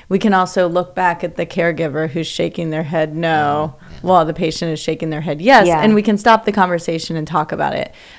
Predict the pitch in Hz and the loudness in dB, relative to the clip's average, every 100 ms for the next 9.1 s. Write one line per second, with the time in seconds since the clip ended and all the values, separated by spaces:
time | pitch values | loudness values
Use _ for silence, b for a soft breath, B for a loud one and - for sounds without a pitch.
0 | B 208 208 240 262 202 202 196 175 160 | B 4 6 6 4 6 4 4 2 0
1 | 151 156 151 - - - - - 170 156 | 0 0 0 -4 -10 -14 -10 -2 0 0
2 | - 196 185 170 160 160 160 - 165 156 | 6 6 6 2 -2 -2 -2 -4 -2 -2
3 | 156 190 180 175 170 165 - - 180 170 | 2 4 6 4 2 -2 -6 0 4 4
4 | - 190 269 240 - 196 175 165 - - | 4 4 4 2 -2 0 0 -2 -8 -10
5 | - - - - 175 - 202 190 185 196 | -10 -10 -16 -10 -10 -4 2 2 2 0
6 | 196 175 196 - 160 156 - 180 170 170 | 0 0 0 -2 -4 -6 -4 -2 -2 -2
7 | 165 165 - - 170 165 160 - 180 165 | -4 -8 -10 -4 0 0 -2 -4 -4 -2
8 | 180 - 180 175 170 - - 175 175 170 | -2 -2 -4 -4 -4 -6 -8 -8 -6 -8
9 | 165 | -10